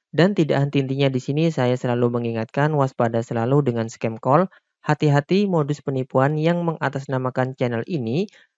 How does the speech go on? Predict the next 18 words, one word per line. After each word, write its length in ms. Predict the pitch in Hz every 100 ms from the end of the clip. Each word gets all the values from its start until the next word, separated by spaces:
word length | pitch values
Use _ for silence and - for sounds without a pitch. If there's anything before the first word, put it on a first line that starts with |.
| _
karena 320 | 156 170 208
channel 240 | 170 151
ini 320 | 143 147 170 175
tidak 320 | 131 127 131
pernah 240 | 135 135
menghubungi 720 | 135 131 127 131 131 131 131
siapapun 640 | 127 120 113 107 - 160 196 _ _ _ -
dan 160 | 165 196
tidak 320 | 147 135 -
pernah 240 | 135 151
meminta 460 | 143 135 131 139 139
sesuatu 420 | 131 123 120 -
apapun, 480 | 113 113 113 156 -
apalagi 480 | 117 113 110 123 147
informasi 640 | 196 190 151 143 139 139
pribadi 480 | 135 120 117 117 139
dari 320 | 123 107 110
teman-teman. 600 | 104 107 120 135 123 107